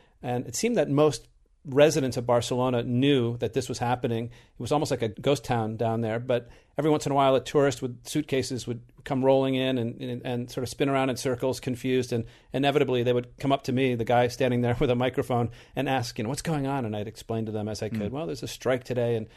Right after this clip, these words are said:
Speaker 1: there are no trains until five o'clock in the afternoon." And they'd roll their eyes and, and head off trying to <laughs> trying to figure out what they were gonna do next.
Speaker 2: Right.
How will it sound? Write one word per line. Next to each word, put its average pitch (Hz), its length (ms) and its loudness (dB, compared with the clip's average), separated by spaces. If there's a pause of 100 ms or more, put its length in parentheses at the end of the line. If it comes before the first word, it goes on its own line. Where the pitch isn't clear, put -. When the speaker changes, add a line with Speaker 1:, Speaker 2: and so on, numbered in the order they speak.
(140)
Speaker 1:
there 127 120 -4
are 123 120 2
no 123 100 0
trains 123 380 -4
until 117 260 -2
five 117 240 0
o'clock 117 340 0
in 120 60 -2
the 113 120 -2
afternoon." 113 500 -2
And 104 100 -4
they'd 101 160 -4
roll 113 220 2
their 110 180 2
eyes 107 280 2
and, 98 140 -8 (360)
and 110 180 -6
head 113 160 0
off 110 240 2
trying 107 220 -4
to 101 80 -4 (100)
<laughs> 120 100 -2 (480)
trying 117 160 -4
to 107 40 -4
figure 123 240 2
out 117 100 6
what 117 120 0
they 117 100 4
were 113 80 4
gonna 107 180 0
do 113 160 -2
next. 113 380 -2
Speaker 2:
Right. 98 260 0